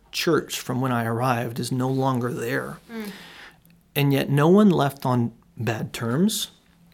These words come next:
Speaker 1: We're friends with them. They left well. It's really, really good, um, leaving, you know, the best way. And, and most of those cases, it didn't even have anything to do with me. It was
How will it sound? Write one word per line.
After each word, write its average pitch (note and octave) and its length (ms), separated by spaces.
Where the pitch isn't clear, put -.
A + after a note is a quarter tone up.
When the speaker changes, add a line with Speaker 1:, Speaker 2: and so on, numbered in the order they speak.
Speaker 1:
We're C3 300
friends E3+ 680
with F3+ 240
them. G#3+ 140
They D3 100
left C#3+ 260
well. D3 540
It's C3+ 140
really, E3+ 500
really D#3 240
good, C3+ 560
um, A#2+ 400
leaving, F3+ 480
you D#3 120
know, D#3 100
the C#3+ 80
best D#3 380
way. F#3 300
And, D3 100
and D3 300
most F3+ 220
of F#3+ 60
those F3+ 180
cases, E3+ 380
it D#3 80
didn't G#3 160
even C4 120
have D#3+ 120
anything D#3+ 300
to C3+ 80
do C3+ 180
with - 260
me. C3+ 540
It D#3+ 80
was D#3+ 180